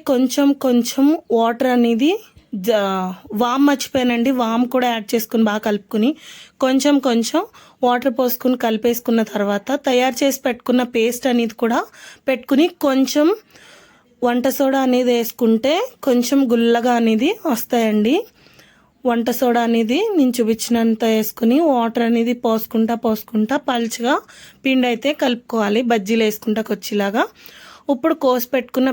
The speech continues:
పీసెస్ అందులో వేసేసుకుని ఒక్కోటి ఒక్కోటి తీసేసి ప్యాన్లో నూనె వేడెక్కిందేమో చూసుకుని అందులో అయితే వేసేసుకోవాలి. నేనైతే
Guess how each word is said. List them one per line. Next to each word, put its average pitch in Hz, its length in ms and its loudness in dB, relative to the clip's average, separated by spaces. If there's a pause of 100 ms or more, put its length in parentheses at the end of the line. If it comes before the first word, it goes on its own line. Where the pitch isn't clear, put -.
పీసెస్ 233 440 -2
అందులో 220 300 2
వేసేసుకుని 226 600 0
ఒక్కోటి 269 360 -2
ఒక్కోటి 262 280 -2 (140)
తీసేసి 233 500 -2 (720)
ప్యాన్లో 254 380 0 (120)
నూనె 254 340 4
వేడెక్కిందేమో 233 720 0 (100)
చూసుకుని 226 500 0
అందులో 240 320 2
అయితే 233 240 -4
వేసేసుకోవాలి. 233 760 -2 (1700)
నేనైతే 269 360 -2